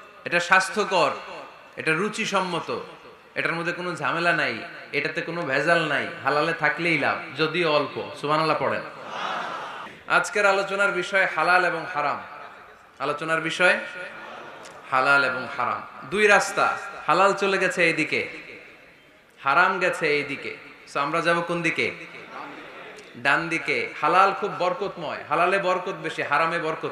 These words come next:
নাই। বিশ্বাস করেন? এক কোটি টাকা ইনকাম মাসে। কয় কোটি? এরকম লোক আছে না কসবায়?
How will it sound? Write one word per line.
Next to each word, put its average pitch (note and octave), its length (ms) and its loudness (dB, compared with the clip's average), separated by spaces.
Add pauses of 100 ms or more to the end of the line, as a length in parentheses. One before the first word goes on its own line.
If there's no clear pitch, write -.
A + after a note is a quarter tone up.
নাই। G#2+ 140 -6 (140)
বিশ্বাস D#3 320 -4
করেন? E3+ 260 2 (1120)
এক E3 220 4
কোটি F3 180 -2
টাকা D#3+ 260 4
ইনকাম C3 360 -2
মাসে। A2 320 -6 (640)
কয় C3+ 140 0
কোটি? - 280 -8 (960)
এরকম C3+ 320 -4
লোক D3 220 0
আছে C3+ 200 2
না D#3 160 -2
কসবায়? D3+ 400 0